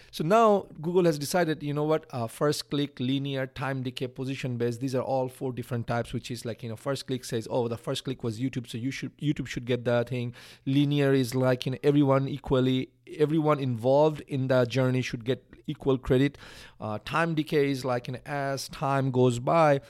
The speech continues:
the first credit is no longer, uh, important. The credits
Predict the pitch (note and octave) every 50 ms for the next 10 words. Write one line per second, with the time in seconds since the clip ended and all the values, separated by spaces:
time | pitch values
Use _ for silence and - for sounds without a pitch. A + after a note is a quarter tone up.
0 | - - - _ _ - C3 A#2 - - D3+ D3 C#3+ - - - D3 C3+ C3+ C3+
1 | C3+ B2 B2 C3+ C3+ C3 C3 C3+ C3 C3 C3 C3 C3 B2 C3+ C3 B2+ B2+ B2+ B2+
2 | - - - - - - E3 C#3+ B2+ - C#3 C3+ C3 A#2+ C3 B2+ B2 B2 B2+ -
3 | C#3 C3 A#2 B2 A2+ A2+ A2+ A2 G#2+ G2+ - _ _ _ _ - - D#3+ C#3 C#3+
4 | C#3+ C3+ - - - - - -